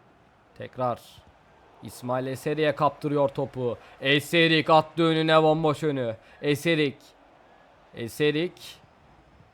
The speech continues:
Ciku orada müdahale ediyor. Topu da kazandırıyor takımına. Ferdi. İsmail oynadı, Fred.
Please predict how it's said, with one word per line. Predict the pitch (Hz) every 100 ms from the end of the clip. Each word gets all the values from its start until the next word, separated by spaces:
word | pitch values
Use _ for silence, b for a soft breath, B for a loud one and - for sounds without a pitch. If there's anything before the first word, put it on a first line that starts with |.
| _
Ciku | 104 147 - 147
orada | 139 131 143
müdahale | 135 131 131 135 139
ediyor. | 135 143 156 151 143
Topu | 156 135 151
da | 151
kazandırıyor | 147 131 139 139 135 139 123 - _
takımına. | 123 - 123 113 110 - _ _ _ _ - _ _
Ferdi. | 127 123 117 139 117 101 - - - _ _ _ _ _
İsmail | 120 - 135 127 131
oynadı, | 135 135 135 139
Fred. | - 139